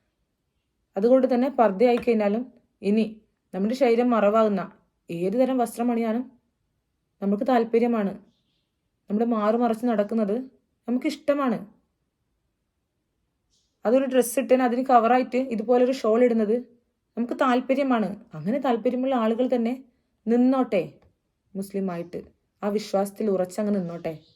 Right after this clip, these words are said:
നിങ്ങൾക്ക് ഇഷ്ടമല്ലാന്നുണ്ടെങ്കിൽ നിങ്ങൾ അതിനനുസരിച്ച് നടന്നോ, പ്രശ്നമില്ല. പക്ഷെ ഇങ്ങനെ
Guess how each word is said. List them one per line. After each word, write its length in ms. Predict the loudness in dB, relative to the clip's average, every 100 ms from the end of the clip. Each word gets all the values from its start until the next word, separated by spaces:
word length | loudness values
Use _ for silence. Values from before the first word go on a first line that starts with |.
| _ _ _ _ _ _ _ _ _ _ _ _ _ _ _ _ -2
നിങ്ങൾക്ക് 300 | -2 -2 -4
ഇഷ്ടമല്ലാന്നുണ്ടെങ്കിൽ 1040 | -4 -2 0 2 4 4 2 2 2 2 0 -2 -12 _
നിങ്ങൾ 180 | 0 0 0
അതിനനുസരിച്ച് 560 | 0 -2 -2 -4 -4 -2
നടന്നോ, 320 | 0 0 -2 -4 -8
പ്രശ്നമില്ല. 480 | -8 -4 -4 -4 -8 -14 _ _ _ _ _ _ _ _ -12
പക്ഷെ 160 | -4 2
ഇങ്ങനെ 200 | 4 4